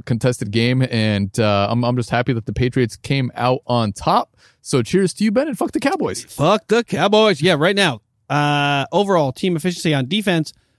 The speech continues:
Speaker 2: number one, New England Patriots. Number two, San Francisco. And number three, my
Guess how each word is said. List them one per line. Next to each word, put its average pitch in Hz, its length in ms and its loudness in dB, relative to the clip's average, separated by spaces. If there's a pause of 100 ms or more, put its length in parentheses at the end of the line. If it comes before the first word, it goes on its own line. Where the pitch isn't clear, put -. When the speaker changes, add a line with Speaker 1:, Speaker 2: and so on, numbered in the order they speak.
Speaker 2:
number 170 260 4
one, 165 340 2 (200)
New 185 320 6
England 127 440 2
Patriots. 127 500 -2
Number 143 140 0
two, 160 180 2
San 147 180 -2
Francisco. 170 360 -4
And 156 60 2
number 156 140 0
three, 214 340 0 (260)
my 185 280 -2